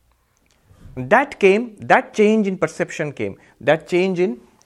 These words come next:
uh, I would say, understanding or clarity comes. But perception, when you is, when I mean perception, is seeing.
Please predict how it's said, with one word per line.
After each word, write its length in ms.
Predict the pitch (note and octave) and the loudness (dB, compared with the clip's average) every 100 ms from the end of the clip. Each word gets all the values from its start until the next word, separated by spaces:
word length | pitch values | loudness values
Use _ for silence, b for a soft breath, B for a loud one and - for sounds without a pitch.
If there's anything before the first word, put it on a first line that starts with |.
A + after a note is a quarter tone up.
| b - | b -4
uh, 60 | |
I 120 | A#2+ | -2
would 200 | C3 C#3+ | -2 -4
say, 340 | - D3+ B2+ - | -6 -4 -4 -4
understanding 680 | B2+ D3+ D#3+ - D#3+ E3+ F3+ | -6 -4 -4 -6 -6 -4 -6
or 60 | C#3+ | -8
clarity 480 | - B2 B2 - F2 | -6 -4 -4 -10 -16
comes. 360 | - - - b b b b | -16 -20 -20 b b b b
But 200 | C#3+ - | -10 -4
perception, 540 | F3+ - C#4+ - B3+ | -6 -4 -6 -4 -4
when 100 | G3 | -4
you 100 | G3 | -2
is, 180 | G3 F#3 - | -2 -6 -8
when 180 | D3+ | -6
I 100 | E3 | -4
mean 200 | E3+ F3 | -4 -6
perception, 500 | E3 D#3+ G#3 G3+ F3+ | -6 -8 -10 -10 -10
is 80 | D#3+ | -12
seeing. 600 | - - G#3+ D3+ A#2 D2+ | -12 -8 -6 -6 -8 -12